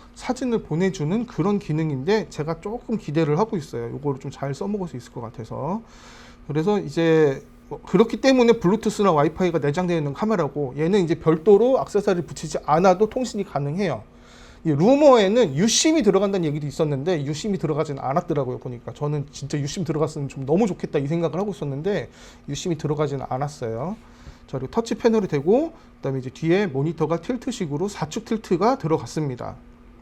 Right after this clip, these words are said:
쭉 넘겨서 볼게요. 자, 여기 앞에는 좀 넘어가고요. 자, 피사체를 포착하는 에이에프 성능이 월등히 좋아졌다, 이 얘기가 이제 카탈로그에 나오는데, 여기 보시면 아홉 종류의 피사체를 검출한다 그래요. 이거는 뭐냐면,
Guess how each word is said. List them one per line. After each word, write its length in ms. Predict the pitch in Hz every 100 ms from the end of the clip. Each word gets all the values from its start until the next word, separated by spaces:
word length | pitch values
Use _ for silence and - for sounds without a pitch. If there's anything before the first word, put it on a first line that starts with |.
| - - - - - - - - - - - - - - - - -
쭉 220 | 202 196
넘겨서 420 | 135 135 160 160
볼게요. 720 | 143 131 123 110 151 208 254
자, 340 | - 110 110 120 131
여기 140 | 143
앞에는 520 | 127 - 165 202 214
좀 120 | 202
넘어가고요. 640 | 151 139 135 123 147 180 113 117 - - - - - - - - - - - -
자, 200 | - 113 110
피사체를 540 | - 214 262 - 214 214
포착하는 420 | - 233 220 185
에이에프 240 | 151 160
성능이 420 | 175 170 175 247 285 - - - - - -
월등히 580 | 156 165 196 240 254 285
좋아졌다, 600 | 180 185 165 160 156 123
이 160 | 143 170
얘기가 300 | 165 175 165
이제 140 | 147
카탈로그에 440 | - 214 220 196
나오는데, 560 | 160 135 139 147 208 147
여기 180 | 139 151
보시면 560 | 143 - 147 190 254 269 - -
아홉 340 | 143 190 269
종류의 240 | - 262 240
피사체를 400 | 233 247 240 190
검출한다 500 | 143 143 196 175 156
그래요. 440 | 120 113 113 113 160
이거는 340 | 175 214 165
뭐냐면, 480 | 135 151 214 196